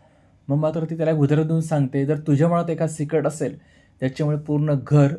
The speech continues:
बरबाद होणार असेल तर तू काय करशील?" मग तो म्हणतो, "मी न्याय आणि सत्याची बाजू देईल. आणि तू नेहमीच म्हणतेस ना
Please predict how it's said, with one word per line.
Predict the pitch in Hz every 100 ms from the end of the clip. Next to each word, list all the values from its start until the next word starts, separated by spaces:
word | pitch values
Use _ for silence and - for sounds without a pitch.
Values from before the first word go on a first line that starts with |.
| -
बरबाद | 127 127 139 139
होणार | 131 135
असेल | 139 143 131
तर | 143
तू | 143 151
काय | 135 131
करशील?" | - - - - - - _ -
मग | 127 -
तो | 160
म्हणतो, | 147 151
"मी | 143 147
न्याय | 131 131 147
आणि | - 139
सत्याची | 139 - 127 143
बाजू | 120 113 120
देईल. | 113 98 - - _ _ _ -
आणि | 143
तू | 170
नेहमीच | 156 147 160 196
म्हणतेस | 165 156 151 147
ना | 180